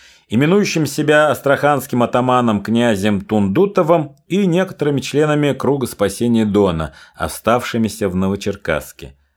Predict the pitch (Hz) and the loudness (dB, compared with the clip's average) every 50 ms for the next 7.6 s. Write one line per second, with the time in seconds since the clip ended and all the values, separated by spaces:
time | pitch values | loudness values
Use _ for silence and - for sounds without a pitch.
0 | _ _ _ _ _ _ - - 127 170 185 175 - - 131 135 123 107 117 139 | _ _ _ _ _ _ -4 0 2 4 4 2 0 0 0 0 2 2 0 0
1 | 135 123 113 104 101 98 98 - 98 120 127 117 107 101 85 - - _ _ _ | 2 2 2 2 0 0 -2 0 0 0 2 4 2 2 2 0 -6 _ _ _
2 | - 87 90 113 113 - 101 92 - - 147 175 180 165 147 120 87 - - _ | -6 -2 0 0 0 0 -2 -2 0 2 2 2 2 2 2 0 -2 -4 -10 _
3 | _ _ _ _ _ _ _ _ - 90 101 151 202 208 202 202 175 170 160 165 | _ _ _ _ _ _ _ _ -10 0 2 4 4 4 4 2 2 2 2 2
4 | 160 - - 120 104 98 92 90 101 98 117 147 151 131 110 - - 135 151 135 | 0 2 4 4 4 4 2 2 0 2 2 2 0 0 -4 -2 -2 -2 -2 -2
5 | - - 107 113 113 95 98 92 107 - - - - 98 98 95 - - - 147 | -4 -2 -2 0 0 0 0 0 0 0 -2 -2 -4 -4 -4 -4 -4 -2 -2 0
6 | 175 180 165 151 143 131 110 - 107 101 98 113 131 131 127 - - 117 110 113 | 0 2 2 2 2 0 0 2 2 2 2 4 2 2 0 -2 -2 -2 0 2
7 | 113 113 110 98 87 80 73 - - 80 - - | 2 2 2 2 0 -2 -6 -10 -14 -16 -16 -16